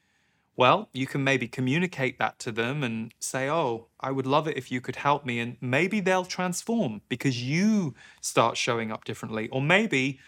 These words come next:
they'll say, "No, thanks. I, no, I'm, I'm too busy." They don't really care about you and who you are and what you need.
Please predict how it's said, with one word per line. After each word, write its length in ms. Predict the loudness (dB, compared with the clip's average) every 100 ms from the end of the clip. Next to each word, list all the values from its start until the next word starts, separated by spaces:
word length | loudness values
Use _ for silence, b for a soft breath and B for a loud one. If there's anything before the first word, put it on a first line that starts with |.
| B B
they'll 160 | 2 2
say, 220 | 2 0
"No, 200 | 2 0
thanks. 560 | 2 0 -2 -4 -8 -8
I, 240 | -2 -2 -2
no, 300 | -2 0 2
I'm, 240 | 0 -2 -6
I'm 160 | -4 -4
too 160 | -2
busy." 440 | 0 0 0 -6 -4
They 120 | -2
don't 240 | -2 -2 -6 -4
really 320 | 0 0 0
care 380 | -2 0 2 0
about 360 | -2 -4 -6 -10
you 460 | -4 0 2 2
and 140 | -2 -2
who 120 | -2
you 300 | 0 0 2
are 180 | 2 2
and 120 | -2
what 140 | -8
you 140 | -8 -4
need. 560 | -2 0 0 -2 -6